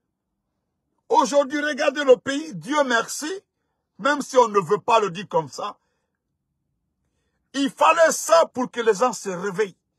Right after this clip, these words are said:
Il fallait que le pays soit comme ça. Je ne parle pas de la population, hein. Voilà, je ne m'adresse pas à la population parce que ça va bien en Guinée côté humani-,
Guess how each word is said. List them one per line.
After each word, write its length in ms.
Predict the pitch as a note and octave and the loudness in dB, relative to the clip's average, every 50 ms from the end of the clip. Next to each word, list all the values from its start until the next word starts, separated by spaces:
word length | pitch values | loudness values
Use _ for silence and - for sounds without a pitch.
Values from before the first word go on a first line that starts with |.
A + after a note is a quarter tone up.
| _ _ _ _ _ _ | _ _ _ _ _ _
Il 120 | - A3+ F#3 | -12 -8 -2
fallait 280 | - B3+ C#4+ D4 D4 | 2 4 4 4 4
que 100 | - - | 2 2
le 140 | C4 A#3 A#3 | 4 4 4
pays 300 | - - - C4+ C4+ C4 | 4 2 -2 -2 -2 -2
soit 240 | - - B3+ A#3+ A3 | -2 0 2 2 2
comme 180 | - G#3+ G3 F3 | 0 -6 -8 -6
ça. 160 | - G#3+ G3+ | -6 -6 -4
Je 80 | F3+ | -4
ne 100 | A3+ A3+ | -6 -6
parle 220 | A3 - A#3+ A3+ - | -4 -2 -4 -4 -2
pas 140 | B3 B3 A#3 | -2 -2 -2
de 40 | |
la 80 | G#3+ F#3+ | -2 -2
population, 560 | - G#3+ F#3 - G3 F#3+ G#3 F3+ - A#3 A3+ | -4 -4 -10 -12 -8 -8 -8 -6 -4 -2 -2
hein. 100 | G3 - - _ _ _ _ _ _ _ _ _ _ _ _ _ _ _ _ - | -4 -4 -10 _ _ _ _ _ _ _ _ _ _ _ _ _ _ _ _ -6
Voilà, 340 | C#3+ A2+ F#3 F#3 F3+ D3+ C3+ | 0 4 4 4 4 4 0
je 100 | - F3 | -2 -4
ne 80 | E3+ | -4
m'adresse 500 | E3+ C#3+ C3+ G3 G#3+ E3+ G#3 G#3+ G3+ - | -4 -2 -2 -2 -2 -2 -2 -4 -4 -4
pas 140 | - - C4 | -2 -2 0
à 40 | A3 | 2
la 100 | G#3 F3 | 0 0
population 480 | - F#3 E3 - E3+ F3 D#3+ - E3+ | -2 -4 -6 -2 -2 -2 0 0 -2
parce 180 | - - D3+ - | -4 -6 -8 -8
que 120 | - - - A3+ - _ _ _ _ | -6 -4 -4 -4 -4 _ _ _ _
ça 180 | - - F3 | -4 0 2
va 160 | D#3+ F3 F3 D#3+ | 4 4 4 2
bien 240 | B2+ A#2 A3+ A3+ - | 2 0 -4 -4 -2
en 140 | - F3 E3 | -4 -6 -6
Guinée 300 | C#3 A#2+ F3+ F#3+ G3 F3 | -6 -8 -8 -6 -6 -6
côté 420 | - - G#3 G3+ - - G#3 G3+ - | -4 -4 -4 -4 -4 -4 -8 -8 -6
humani-, 400 | E3+ F3 E3 D#3+ E3+ E3+ E3+ | -8 -8 -4 -4 -4 -4 -6